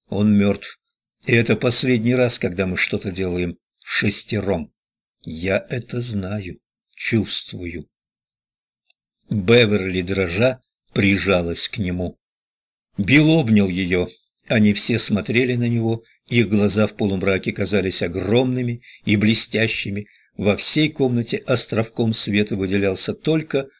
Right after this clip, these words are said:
длинный стол, за которым они сидели, заставленный пустыми бутылками, стаканами и пепельницами,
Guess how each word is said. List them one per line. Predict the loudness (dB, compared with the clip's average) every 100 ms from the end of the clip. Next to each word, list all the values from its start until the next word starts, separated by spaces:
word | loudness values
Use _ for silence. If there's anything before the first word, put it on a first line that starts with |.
| _
длинный | -4 2 4 2 0 -6 -10 _
стол, | -2 -2 0 -2 -2 -4 _ _
за | -2 0 2
которым | 0 0 2 2
они | 0
сидели, | -2 0 0 -2 -8 _ _
заставленный | 0 2 2 0 -2 -4 -6
пустыми | -4 -4 -2 -4 -6
бутылками, | -8 -6 2 2 2 -4 -6 -12 _
стаканами | 0 0 2 -2 0 -2 -4 -10 -14 _ -6
и | -6
пепельницами, | -4 2 2 2 -6 -6 -4 -2 -4 -6